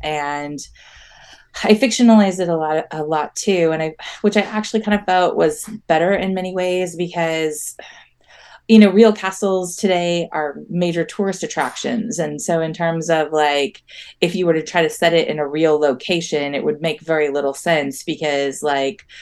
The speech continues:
most actual bona fide castles have thousands and thousands of visitors each year, so it's like the idea of, like, them being fairly remote or them being not visited by anybody just wouldn't be very logical. So,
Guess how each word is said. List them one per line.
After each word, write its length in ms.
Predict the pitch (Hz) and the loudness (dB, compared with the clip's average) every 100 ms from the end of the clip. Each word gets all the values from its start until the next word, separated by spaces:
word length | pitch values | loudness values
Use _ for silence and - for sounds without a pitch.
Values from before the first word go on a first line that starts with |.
| - - | -12 0
most 400 | 165 156 156 - _ - | 4 4 2 -8 _ -10
actual 400 | 156 156 - 156 | -8 -6 -2 0
bona 220 | 147 151 151 | 0 -2 0
fide 260 | 151 143 | -2 -2
castles 460 | - 131 - 143 127 | -4 -8 -6 -8 -6
have 240 | 139 131 - - | -8 -8 -12 -6
thousands 460 | 139 147 147 147 139 | -2 -2 -4 -10 -8
and 140 | 147 139 | -6 -2
thousands 500 | 143 143 143 139 139 | 0 0 -4 -6 -2
of 100 | 139 | -2
visitors 440 | 151 139 135 131 | 0 0 0 -2
each 220 | 139 113 | -4 -4
year, 220 | 143 139 | -2 -2
so 200 | 131 147 | -2 -2
it's 220 | 135 131 143 | 0 -2 -2
like 200 | 135 - | -4 -4
the 100 | 139 | -4
idea 380 | 143 143 139 | -4 -2 -2
of, 60 | 135 | -2
like, 280 | 135 131 - - - - | -2 -4 -8 -18 -20 -4
them 160 | 165 156 | -2 0
being 180 | 143 131 | -2 0
fairly 280 | 151 135 | 0 0
remote 480 | 131 143 147 139 139 | 0 -2 0 2 2
or 80 | - | 0
them 220 | 135 135 | -2 -4
being 240 | 139 139 135 | -4 -6 -4
not 160 | 123 | -2
visited 400 | 147 147 139 131 | -2 -2 -2 -2
by 160 | 135 135 | -4 -4
anybody 400 | 139 131 135 131 | -6 -4 -4 -4
just 200 | 127 - | -6 -6
wouldn't 240 | 139 135 | -6 -4
be 120 | 131 127 | -4 -4
very 220 | 123 123 | -4 -2
logical. 540 | 135 135 131 - 76 | -2 -2 -6 -6 -6
So, 520 | - 156 131 131 131 | -6 -2 -2 -2 -4